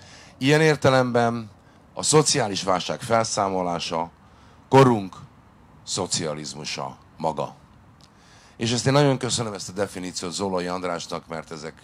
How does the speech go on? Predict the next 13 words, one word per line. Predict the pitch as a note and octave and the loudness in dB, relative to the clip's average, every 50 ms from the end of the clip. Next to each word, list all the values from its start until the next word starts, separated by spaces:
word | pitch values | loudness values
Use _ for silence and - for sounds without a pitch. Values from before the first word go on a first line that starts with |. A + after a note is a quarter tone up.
| - - - | -20 -20 -20
igazából | - E2+ E2+ D#2+ D2+ D#2 D2+ D2+ D2+ D#2 D2+ C#2+ B1+ B1+ | -16 -12 -12 -10 -10 -10 -10 -10 -10 -12 -10 -10 -12 -12
az | C2+ D2+ | -14 -14
ő | D#2+ D#2 D2+ D2+ C#2+ _ _ _ _ _ - - _ _ | -14 -14 -14 -16 -20 _ _ _ _ _ -20 -20 _ _
szavai | - - F2 D#2+ D#2+ D#2 C#2+ C#2 | -12 -8 -6 -6 -6 -6 -8 -10
voltak. | C#2+ C2+ - G1+ - - - - - _ _ _ _ _ _ _ _ _ _ _ _ _ - - - - - - - - - - - - - - _ _ | -14 -14 -14 -16 -18 -20 -20 -20 -20 _ _ _ _ _ _ _ _ _ _ _ _ _ -20 -20 -20 -20 -20 -20 -20 -20 -20 -20 -20 -20 -20 -20 _ _
A | - A2+ | -6 0
Kádár | - - E3+ G3 F#3+ G3+ F#3 F3 | 6 8 8 8 10 8 8 8
János | E3 D3 C#3 B2+ - | 8 6 6 4 4
terv | - D#3 D3+ D#3 D#3 D#3 C#3 C3 B2+ - | 4 4 4 4 2 0 -2 -6 -10 -2
alapvetően | - C#3+ C#3+ C#3 A#2 C3 B2+ A#2+ - B2 A#2 A#2 A#2 | 2 4 4 4 4 2 0 0 2 4 6 6 6
az | A#2 A2+ | 4 4
igényes | C#3 C#3 C3+ B2+ A2 G#2 G2+ - - | 2 2 2 0 0 0 -2 -4 -2
táplálkozáshoz, | - A#2+ B2+ - B2+ A#2+ A2 - - A2 G2 G#2+ G2 G2 F#2+ - - F#2 F2+ E2+ - - | -2 -4 -2 0 2 0 0 0 -4 -6 -2 0 0 0 -2 -4 -4 -2 -2 -2 -2 -2